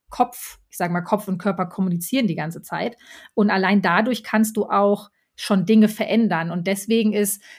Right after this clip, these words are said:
zum Beispiel dieses aufs Handy runtergucken oder dass wir sehr die, den ganzen Tag oder viele von uns den ganzen Tag auf so einen Laptop gucken und diese kurze Sichtweise haben, dass da weiß man, wenn wir nur, also wenn wir nicht nach wa-, ne, keine Weite haben, nicht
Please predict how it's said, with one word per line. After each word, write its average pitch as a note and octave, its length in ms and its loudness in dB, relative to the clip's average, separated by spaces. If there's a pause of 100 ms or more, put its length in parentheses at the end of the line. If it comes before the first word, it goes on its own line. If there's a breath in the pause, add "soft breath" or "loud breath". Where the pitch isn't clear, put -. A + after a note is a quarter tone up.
zum G3+ 160 -4
Beispiel G#3 320 4
dieses F#3+ 280 0
aufs - 280 -6
Handy B3 260 4
runtergucken F#3+ 680 0
oder F#3 160 0
dass F#3 260 -4
wir G3 320 2 (440 soft breath)
sehr G3 560 4
die, - 180 -10 (220)
den G#3 200 2
ganzen G#3 340 4
Tag G3 360 0
oder F3 180 -2
viele A#3 340 0
von - 220 -6
uns A3 320 -2 (300 loud breath)
den G3 100 4
ganzen G3 280 4
Tag F#3+ 160 0
auf F3+ 140 -2
so G3 80 -4
einen F3+ 100 0
Laptop G#3 420 -2
gucken A#3 360 -2 (380)
und G3 220 6
diese F#3 240 2
kurze C#4 520 -2
Sichtweise F3+ 680 -2
haben, G#3+ 260 2
dass G#3 300 -4 (220)
da G3+ 180 2
weiß - 340 2
man, A3+ 220 6
wenn G3 180 4
wir G3 100 2
nur, B3 500 4
also F3+ 160 0
wenn F#3+ 160 0
wir G3 80 0
nicht F3+ 140 -4
nach E3+ 180 -6
wa-, - 120 -10 (140)
ne, F#3+ 160 0
keine F3+ 380 -4
Weite F#3+ 400 -2
haben, F#3 280 -2
nicht G3+ 280 0